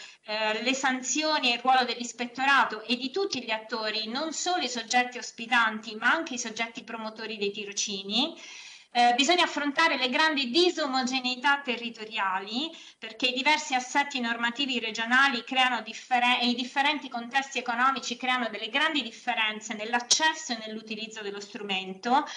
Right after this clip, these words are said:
Eh, ci sono diversità rilevanti sull'indennità di partecipazione che varia dal minimo dei trecento euro della Sicilia agli ottocento euro del Lazio,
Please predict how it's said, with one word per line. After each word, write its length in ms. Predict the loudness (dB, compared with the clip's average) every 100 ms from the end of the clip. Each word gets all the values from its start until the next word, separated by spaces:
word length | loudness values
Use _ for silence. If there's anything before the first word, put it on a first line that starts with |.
| -14 -16 -18 -8
Eh, 80 | 0
ci 160 | 4 4
sono 280 | 6 6 6
diversità 960 | 6 6 4 0 -6 0 4 6 4
rilevanti 880 | 2 -2 0 0 2 4 4 0 -8
sull'indennità 680 | -8 -6 -4 -4 -4 0 -2
di 100 | 0
partecipazione 1080 | -2 -2 -6 -6 -4 -6 -4 -2 0 0 -2
che 180 | -4
varia 400 | 2 4 6 4
dal 220 | 2 2 0
minimo 400 | -4 -4 -6 -6
dei 140 | -6
trecento 500 | -8 -4 -4 -2 2
euro 300 | 4 4 0
della 180 | -4 -6
Sicilia 640 | -6 -4 0 0 2 2
agli 160 | 2 -2
ottocento 560 | -8 -4 0 0 0
euro 300 | 0 0 0
del 180 | -6 -4
Lazio, 640 | 2 2 2 -8 -4 -2